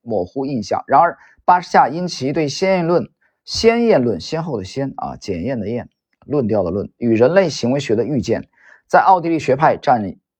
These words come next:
有着一席之地。呃，穆瑞·罗斯巴德和他最亲密的朋友们在一九五三年建立了巴士夏学术圈，使巴士夏这个名字得以一直延续下去。而此学术圈也一直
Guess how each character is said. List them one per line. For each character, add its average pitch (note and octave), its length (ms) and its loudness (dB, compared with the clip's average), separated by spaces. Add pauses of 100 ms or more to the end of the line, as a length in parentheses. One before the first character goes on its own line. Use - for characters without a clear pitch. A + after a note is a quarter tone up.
(160)
有 E2+ 160 -6
着 G2 160 -4
一 A#2+ 160 -6
席 G#2 180 -6
之 C3 140 -12
地。 D3 200 -8 (1400)
呃， B2+ 580 2 (180)
穆 G3+ 200 6
瑞· E3+ 320 4 (400)
罗 E3+ 120 6
斯 F3 60 -2
巴 F3+ 160 4
德 C#3 220 -2
和 D3 160 0
他 E3 160 2
最 D3+ 160 -2
亲 F3+ 180 -6
密 F3 60 -2
的 D3 80 -2
朋 B2 160 0
友 D3+ 40 2
们 C#3 120 0
在 C3+ 100 2
一 C#3+ 80 -4
九 C#3+ 80 0
五 G#2+ 100 -2
三 C#3+ 200 0
年 A#2 160 -2
建 A2+ 180 -4
立 A#2+ 80 -2
了 G2 100 -2
巴 C#3 200 2
士 C#3+ 180 -10
夏 C3 220 0
学 F#2+ 180 -6
术 A#2+ 160 -10
圈， B2+ 300 -6 (240)
使 - 160 -8
巴 F3+ 160 2
士 F3+ 80 -8
夏 F3 120 2
这 C#3+ 120 2
个 A#2+ 80 0
名 G#2 180 -2
字 B2 100 -6
得 A#2 140 2
以 A#2+ 80 0
一 C3+ 220 -4
直 G2+ 360 -4 (140)
延 G#2 220 -2
续 A#2+ 160 -8
下 F#2+ 160 -6
去。 - 240 -16 (600)
而 G3+ 220 2
此 C#3 240 -2
学 D3+ 200 0
术 E3+ 120 2
圈 F3 280 0
也 - 80 -4
一 F3 160 0
直 D#3 340 -2